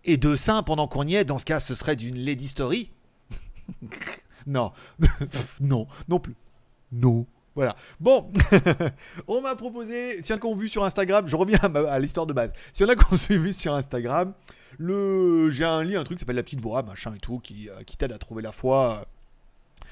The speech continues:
quand t'es en manque de recherche, voilà. Qui disait que, bon, au mois de mars, il va se passer des trucs, tu vois.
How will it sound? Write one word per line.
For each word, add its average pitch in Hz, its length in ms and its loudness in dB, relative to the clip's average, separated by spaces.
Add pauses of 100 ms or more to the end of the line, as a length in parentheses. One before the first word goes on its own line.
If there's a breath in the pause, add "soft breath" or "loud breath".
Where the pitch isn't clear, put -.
(140 loud breath)
quand - 100 -10
t'es 131 100 -2
en 120 60 -2
manque 139 200 -4
de 131 60 0
recherche, 127 500 0 (120)
voilà. 104 180 -12 (300 loud breath)
Qui 151 120 -8
disait 151 300 4
que, 196 120 0
bon, 165 160 2
au - 20 0
mois 139 160 2
de 135 60 -4
mars, 180 300 0
il - 20 -8
va 127 80 -2
se - 60 -6
passer - 200 -8
des 143 100 0
trucs, 151 220 -6
tu 127 120 -8
vois. 117 200 -4